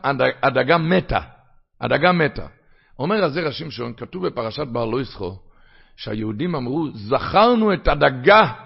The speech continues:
אשר נאכל במצרים חינם. זכרנו את הדוגו אשר נאכל במצ-, במצרים חינם." מה הפירוש? הם, זאת אומרת, אומר הזה רש"י ש-, שהפרנסה שעם ישראל במצרים היה מדגים.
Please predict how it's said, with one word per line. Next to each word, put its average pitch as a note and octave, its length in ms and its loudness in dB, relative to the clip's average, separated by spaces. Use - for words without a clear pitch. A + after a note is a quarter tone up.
אשר C#3 200 -4
נאכל D3+ 480 2
במצרים C#3 560 0
חינם. D3 420 4
זכרנו G#3 720 6
את - 120 2
הדוגו G3 600 8
אשר E3 180 2
נאכל F#3+ 400 8
במצ-, E3 380 -2
במצרים E3 500 2
חינם." D3 340 0
מה D#3+ 120 2
הפירוש? E3 420 -4
הם, D3+ 120 -8
זאת D3 220 -6
אומרת, E3+ 480 -2
אומר F3 220 -2
הזה D#3 140 0
רש"י E3+ 280 -6
ש-, C#3+ 80 -10
שהפרנסה C#3+ 1000 -2
שעם - 600 2
ישראל C3+ 460 0
במצרים C3+ 600 0
היה B2 160 2
מדגים. G2 420 -4